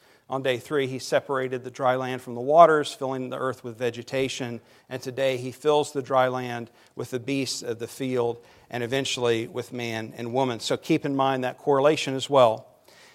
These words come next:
A final theme that I want us to keep in mind as we continue to move through the creation account is God's plan. God's plan of redemption. That God created to put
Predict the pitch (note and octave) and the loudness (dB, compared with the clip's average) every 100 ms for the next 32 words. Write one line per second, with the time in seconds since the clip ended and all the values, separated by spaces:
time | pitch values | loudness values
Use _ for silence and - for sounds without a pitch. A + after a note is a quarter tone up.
0 | _ D#3+ - G#3 A3 F#3+ F#3+ F3+ D#3+ D3 | _ 4 10 12 12 8 6 4 4 4
1 | D3 D#3 D3 - - D3+ D3 C3+ C3+ C3+ | 6 4 0 -4 -6 -6 -6 -6 -4 -4
2 | C3 C3 C3 C3 - D3 C#3 C3 C3+ C3+ | -6 -8 -8 -8 -4 -2 -2 -4 -6 0
3 | C#3+ C#3+ C#3+ - C#3 C3+ B2+ B2 - C3+ | 0 0 -2 -4 -2 0 -2 -4 -2 0
4 | C3+ - C3+ - A#2+ A2+ A2+ - B2+ B2 | 0 -2 -6 -6 -4 -4 -4 -4 0 0
5 | A#2+ - - _ _ C3 A#2 A#2 - A#2 | -2 -8 -14 _ _ 0 0 -2 -8 -10
6 | G#2 G2+ G#2+ _ _ _ _ _ _ _ | -10 -16 -20 _ _ _ _ _ _ _
7 | - D3+ E3+ - - D#3+ D#3 D3+ D3 C#3 | 8 12 12 8 -2 0 0 0 4 4
8 | C3+ C3+ C3+ C3 - A#2 - _ _ _ | 4 0 0 0 -4 -8 -12 _ _ _
9 | _ _ _ D3 D3 D#3 E3 F#3 - G3+ | _ _ _ -8 6 12 12 12 8 4
10 | F#3 D3+ C#3+ C#3 C3+ D#3 - _ _ - | 8 8 8 6 4 -2 -16 _ _ -8
11 | D3+ - E3+ E3+ E3+ | -6 -4 6 8 8